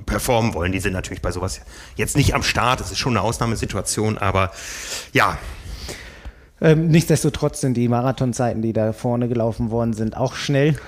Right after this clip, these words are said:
Speaker 2: Also
Speaker 1: Und vor allen Dingen, vor allen Dingen kompakt schnell, ja. Also die ersten drei Zeiten, das war ja hochspannend, ja, also.
Speaker 2: Absolut. Äh, grad Position eins und zwei, wo man da schon noch mal gedacht hat, okay, jetzt, <laughs> äh,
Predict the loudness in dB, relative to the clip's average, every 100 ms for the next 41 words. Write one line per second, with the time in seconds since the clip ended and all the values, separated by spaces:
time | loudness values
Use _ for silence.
0 | -4 0 2 4 4 2 2 2 0 -2
1 | -2 -2 0 -2 -2 -4 -2 -4 -4 -2
2 | -2 -2 -4 -2 0 0 -4 -4 -2 -2
3 | 0 -2 0 -2 -2 -4 -2 0 2 2
4 | 2 0 -4 -12 -20 -20 -20 -18 -18 -4
5 | 0 2 2 -2 -4 -4 -2 -2 -4 -8
6 | -4 -2 0 2 2 0 0 4 4 2
7 | 2 0 0 -4 -8 -10 0 0 2 2
8 | 2 4 2 2 0 2 2 2 0 0
9 | 0 2 0 0 -2 0 0 0 0 0
10 | -2 0 2 4 2 2 0 0 4 4